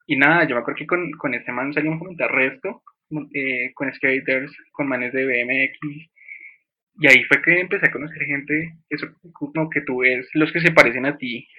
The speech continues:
<laughs> que se reconocen, como, "Uy, este man escucha esto, mire", entonces la gente se va como uniendo, y, y así empecé a conocer mucha gente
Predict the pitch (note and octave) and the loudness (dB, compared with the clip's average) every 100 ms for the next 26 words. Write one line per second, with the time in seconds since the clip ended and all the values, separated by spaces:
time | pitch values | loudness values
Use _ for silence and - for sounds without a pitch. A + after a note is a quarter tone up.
0 | - E3 - E3 D#3+ D3+ C#3+ D3 - C#3 | -12 -10 -12 -10 0 4 8 6 6 2
1 | C#3 C#3+ D3 E3 - - - - - - | 2 0 -2 -6 -10 -8 -8 -10 -10 -2
2 | D3 D3+ B2+ B2 B2+ C3 C3 D3+ C#3+ D3 | 4 6 4 2 -2 -2 -2 -4 0 0
3 | D3 C#3+ C3 C#3 B2+ B2+ C3 C3 C3+ D#3 | 0 -2 -6 -4 -2 -4 -6 -10 -10 -16
4 | _ - D#3+ D#3 C3 - D#3+ D#3 C3+ C#3+ | _ -10 0 2 0 -4 -6 -6 -4 -4
5 | D3 - D#3 C#3+ C3 B2+ C3 F#3 D4 D4+ | -4 -8 -2 0 0 -2 -4 -6 -8 -12
6 | _ E3 C#3 B2+ B2+ _ - - - D3+ | _ -14 -12 -12 -16 _ -20 -20 -10 -4
7 | C#3 B2+ C3 - D3 D#3 D3+ C3+ B2+ D3 | 0 0 -2 -4 -4 -4 -4 -6 -6 -4
8 | C#3+ C3+ C#3 D#3 F3 | -4 -4 -2 -2 -2